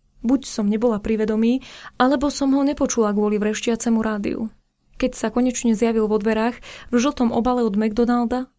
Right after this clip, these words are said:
držal čosi, čo pripomínalo sendvič. „Musíš niečo zjesť,“ povedala, stíšil rádio. Bez výstrahy mi strhol z úst pásku a vybral ponožku.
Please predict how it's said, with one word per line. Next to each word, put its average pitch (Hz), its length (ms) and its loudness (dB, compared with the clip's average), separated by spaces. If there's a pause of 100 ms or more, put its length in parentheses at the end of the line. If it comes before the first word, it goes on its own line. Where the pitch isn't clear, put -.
držal 240 320 2
čosi, - 320 -4
čo - 120 -2
pripomínalo 233 680 0
sendvič. 226 680 -4 (320)
„Musíš 269 360 -2
niečo 233 320 2
zjesť,“ - 480 -2 (160)
povedala, 208 400 -2
stíšil 208 480 -6
rádio. 220 480 -8 (320)
Bez 254 240 4
výstrahy 208 480 -2
mi 208 80 -2
strhol 240 400 0
z 208 80 -2
úst 208 220 -4 (100)
pásku 226 560 -4 (160)
a - 80 0
vybral 220 320 0
ponožku. 208 560 -4